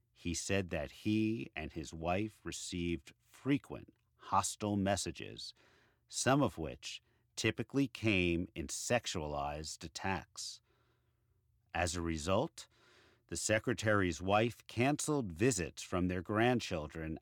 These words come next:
out of fear for the kids' safety. That was not an overreaction, as that came after the police found self-identified members of the Oath Keepers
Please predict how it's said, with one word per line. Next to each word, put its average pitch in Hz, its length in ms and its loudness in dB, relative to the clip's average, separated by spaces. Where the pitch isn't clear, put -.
out 92 240 2
of 120 120 0
fear 85 640 -2
for 92 140 -6
the 87 80 -4
kids' 87 400 -4
safety. - 640 -4
That 82 200 -2
was 98 180 -2
not 110 380 6
an 123 80 6
overreaction, 120 1080 2
as 73 260 -6
that 92 300 2
came 123 300 2
after 110 720 0
the 85 80 -8
police 95 460 0
found 90 520 0
self-identified 101 1400 0
members 98 560 0
of 85 220 -8
the 95 200 -4
Oath 113 380 0
Keepers 73 640 -8